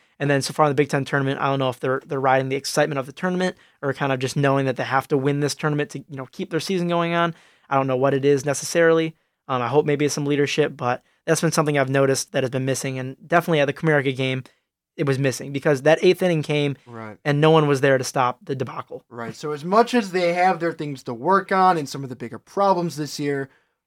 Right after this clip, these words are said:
Speaker 2: how do you summarize the season as a whole now, Brett? I mean, is this a team that really really fell this year? And is this an average season? Were your expectations high going in? Were there some good accomplishments this year? How do you wrap this around?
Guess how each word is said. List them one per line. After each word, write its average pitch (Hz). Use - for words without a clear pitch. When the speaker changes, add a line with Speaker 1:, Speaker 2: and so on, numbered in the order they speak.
Speaker 2:
how 247
do 294
you 285
summarize 196
the 160
season 143
as 127
a 127
whole 120
now, 107
Brett? 113
I 120
mean, 123
is 131
this 202
a 202
team 190
that 151
really 196
really 190
fell 180
this 185
year? 190
And 151
is 151
this 156
an 143
average 170
season? 196
Were 147
your 151
expectations 151
high 147
going 135
in? 190
Were 143
there 151
some 147
good 139
accomplishments 208
this 240
year? 247
How -
do 302
you 277
wrap 262
this 247
around? 208